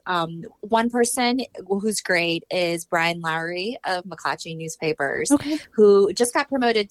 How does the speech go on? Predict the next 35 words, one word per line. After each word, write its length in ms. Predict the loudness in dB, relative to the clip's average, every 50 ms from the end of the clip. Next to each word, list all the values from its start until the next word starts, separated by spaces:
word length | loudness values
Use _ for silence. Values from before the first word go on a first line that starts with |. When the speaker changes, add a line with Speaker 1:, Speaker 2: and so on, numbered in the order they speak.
| -6
Speaker 1:
to 320 | -4 -4 -2 -2 -2 -2 -2
White 240 | -2 0 -2 0 0
House 180 | -2 -4 -4
correspondent, 720 | -4 -4 -6 -6 -4 -2 -2 -2 -2 0 0 0 0 0 0
but 100 | -2 -2
he 80 | -2
comes 340 | -4 -4 -6 -4 -4 -4 -4
with 120 | -6 -4
this 160 | -4 -4 -4 -4
extensive 720 | -6 -6 -4 -4 -2 2 2 2 2 2 0 0 0 0
background, 220 | 0 -2 -2 -2 -4 -4 -2 0 0 0 0 -2 -2 -4 -8 -12 -16 -18 -16 -16 -14 -8 -2
uh, 180 | 2 2 2 2
focusing 640 | 0 -4 -6 -6 -6 -6 -6 -6 -6 -6 -8 -10 -12 -12 -8
on 320 | -6 -6 -6 -6 -8 -12
Kansas 520 | -16 -14 -10 -8 -8 -6 -6 -6 -6 -6 -6
and 100 | -8 -6
Missouri 440 | -6 -6 -4 -4 -4 -2 -2 -4 -4
politics, 640 | -4 -4 -2 -2 0 -2 -2 -4 -6 -6 -6 -6 -8 -2
both, 320 | 0 2 2 2 0 -2 -8 -4
uh, 260 | -2 0 2 2 0 -2 -4 _ -2
back 180 | 0 0 0 0 -4
in 100 | -8 -6
Kansas 380 | -4 -4 -4 -4 -4 -4 -6
and 100 | -4 -4
also 240 | -4 -4 -6 -8 -10
here 200 | -10 -8 -10 -10
in 80 | -10 -10
Washington. 500 | -10 -10 -12 -12 -12 -12 -10 -10 -8 -4
So 100 | -2 -2
I 40 |
think 160 | -2 -2 -4 -4
he 80 | -2
would 100 | -4 -2
be 100 | -2 -4
great, 440 | -2 0 2 4 6 6 4 2 -2